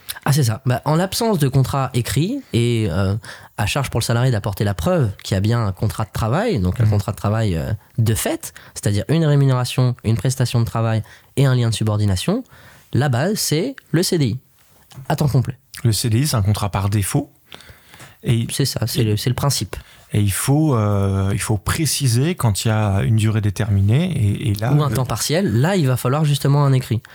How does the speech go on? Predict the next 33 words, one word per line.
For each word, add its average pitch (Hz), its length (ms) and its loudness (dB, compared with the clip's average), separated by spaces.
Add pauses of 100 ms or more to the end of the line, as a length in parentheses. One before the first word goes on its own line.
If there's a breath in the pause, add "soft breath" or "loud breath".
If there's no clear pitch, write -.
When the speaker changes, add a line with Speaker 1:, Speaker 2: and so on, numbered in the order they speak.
(100)
Speaker 2:
Hmm. 117 140 6
Speaker 1:
Et - 20 2
si 104 140 -4
l'employeur 135 420 2
se, - 100 -2
ne, 113 220 2
ne 110 200 2
se 110 180 -2
le 104 200 2
ménage 104 440 0
pas, 240 220 -4 (440 loud breath)
eh 110 80 0
ben, 120 300 0
euh, 101 680 0 (220)
dans 101 160 0
ce 95 80 -2
cas-là, 143 320 0
c'est, 156 300 0
euh, 107 200 0
Speaker 2:
Hmm. 107 120 2
Speaker 1:
le 127 60 0
C 127 180 -2
D 110 120 2
I 156 340 0 (360 loud breath)
et, 143 260 2
euh, 110 220 2
le 117 140 2
temps 131 160 -2
complet 123 320 0
Speaker 2:
Hmm. 104 120 2
Speaker 1:
qui 98 140 0
est 120 80 2
présumé. 123 460 2